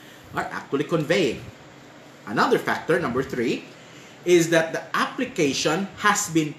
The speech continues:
popularized as to be for marriage and relationships. Now, the limited ap-, application faultily narrows the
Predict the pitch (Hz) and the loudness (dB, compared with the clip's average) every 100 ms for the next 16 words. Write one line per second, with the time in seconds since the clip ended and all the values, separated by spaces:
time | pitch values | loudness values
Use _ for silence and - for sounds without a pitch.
0 | - - 175 - 196 147 117 107 104 117 | -10 -4 -4 -4 0 0 2 -2 -2 0
1 | 214 - - - - - 262 - 226 175 | 0 -2 -8 -18 -2 0 0 0 0 2
2 | 214 220 190 185 175 175 262 277 151 208 | 2 6 6 6 4 2 4 6 6 6
3 | - - - - - - 277 311 320 403 | 2 -4 -6 -18 -6 2 4 6 8 8
4 | 349 202 - 117 95 - - - - - | 6 2 0 -4 -6 -8 -10 -12 -20 -20
5 | - - - 147 147 139 147 285 311 160 | -18 -14 -2 0 4 4 4 2 2 2
6 | 151 - - - - 143 196 - - 214 | 2 0 -8 -14 -8 -2 -2 -2 -2 -2
7 | 196 - 123 131 170 220 - - - - | -2 -4 -2 -2 -2 -2 -4 -12 -10 -8
8 | - - 254 269 277 262 262 254 214 180 | -4 6 6 6 2 2 2 0 -2 -2
9 | 170 196 285 220 135 143 - 165 165 | 2 2 4 6 6 2 2 0 0